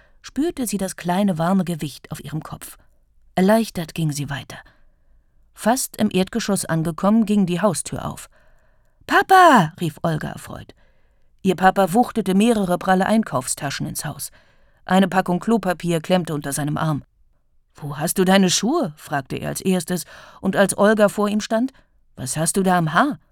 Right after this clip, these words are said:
Er beugte sich über sie. In dem Moment flog der Spatz auf und Papa machte vor Schreck einen Satz rückwärts. Olga lachte schallend. Der Spatz drehte eine Runde,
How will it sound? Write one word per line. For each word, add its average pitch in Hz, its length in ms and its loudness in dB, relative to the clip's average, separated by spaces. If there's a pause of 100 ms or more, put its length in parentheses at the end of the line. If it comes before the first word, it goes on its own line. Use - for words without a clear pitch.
(320)
Er 185 120 2
beugte 170 340 0
sich 160 160 -6
über 196 260 -6
sie. - 220 -14 (540)
In 180 160 0
dem 294 180 4
Moment 233 340 4
flog 233 360 -4
der 190 100 -2
Spatz - 320 -2
auf 254 300 -2 (240)
und 220 160 0
Papa 226 280 4
machte 196 240 2
vor 175 140 0
Schreck 185 260 -2
einen 170 160 -2
Satz 156 220 -2
rückwärts. - 460 -8 (440)
Olga 202 380 4
lachte 165 400 -2
schallend. 123 380 -6 (380)
Der 185 100 0
Spatz - 380 -2
drehte 196 340 2
eine 226 160 2
Runde, 254 340 0